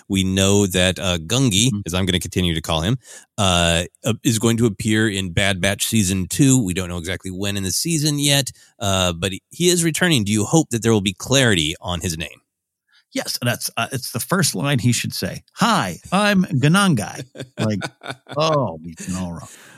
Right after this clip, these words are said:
Speaker 1: "Hi, I'm Ganongai, the Wookiee who
Speaker 2: <laughs>
Speaker 1: speaks Basic. How are you today?"
Speaker 2: Yeah, yeah.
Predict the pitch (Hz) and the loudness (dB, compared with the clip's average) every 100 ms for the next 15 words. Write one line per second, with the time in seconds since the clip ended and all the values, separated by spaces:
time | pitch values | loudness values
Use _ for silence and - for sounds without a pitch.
0 | - - - 80 87 185 175 175 208 98 | -18 -4 0 0 0 0 0 0 0 0
1 | 67 65 67 85 104 196 98 98 139 - | 0 -4 -6 0 4 4 6 6 4 4
2 | 156 165 123 170 151 69 64 - _ - | 2 2 2 2 4 0 -8 -16 _ -6
3 | 85 85 104 180 294 311 90 69 - - | -2 2 4 4 4 2 -2 -6 -12 -20
4 | _ _ _ _ _ - - _ - - | _ _ _ _ _ -20 -20 _ -14 -14
5 | - _ _ - | -14 _ _ -18